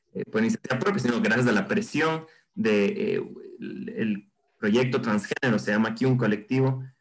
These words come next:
eh, que creó este proyecto que se llama Puente Solidario, eh, y, y trabajó en conjunto exigiéndole a la prefectura de Pichincha, que es como un ente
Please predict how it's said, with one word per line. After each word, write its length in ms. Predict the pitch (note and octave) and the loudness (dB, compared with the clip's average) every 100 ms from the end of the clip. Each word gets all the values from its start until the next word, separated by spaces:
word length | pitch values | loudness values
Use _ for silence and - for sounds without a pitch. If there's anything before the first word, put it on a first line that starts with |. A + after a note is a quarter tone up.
| _ _ _ _ - | _ _ _ _ -2
eh, 480 | G#2 G2 F#2+ F#2+ - | 2 4 2 0 0
que 160 | A#2 | 0
creó 380 | A#2 A2 A2+ A#2 | 2 2 4 4
este 200 | A#2 A#2+ | 2 2
proyecto 300 | A#2 A#2 A#2 - | 2 2 0 -2
que 60 | |
se 60 | B2+ | 0
llama 200 | A#2 A#2 | 0 2
Puente 340 | B2 B2 B2+ | 4 4 2
Solidario, 580 | B2 G2 G2 B2 A2+ G2 - - _ _ - | 2 2 4 4 2 0 -4 -20 _ _ -6
eh, 300 | - - - | -4 -2 -2
y, 280 | - G#2 G#2 | 2 2 2
y 140 | - - | 2 2
trabajó 380 | G2+ G2+ - | 0 0 0
en 80 | D3 | 0
conjunto 520 | C#3+ C3+ D#3 D#3 D3 | 2 2 2 0 0
exigiéndole 760 | B2 A#2 - - C#3+ D3 B2+ G2 | 0 -2 -2 0 2 2 2 2
a 40 | |
la 180 | F#2+ G2 | 0 -2
prefectura 520 | - - F#2+ A#2+ A#2 | -8 -10 -2 2 2
de 60 | A#2 | 2
Pichincha, 540 | A#2 A#2 D#3+ - - | 0 -2 -4 -4 -4
que 100 | A#2+ | -2
es 120 | G#2+ | -2
como 280 | - A#2+ A#2 | 2 6 8
un 160 | A#2 A#2+ | 8 6
ente 500 | B2 A#2+ B2 B2 | 4 2 -2 -2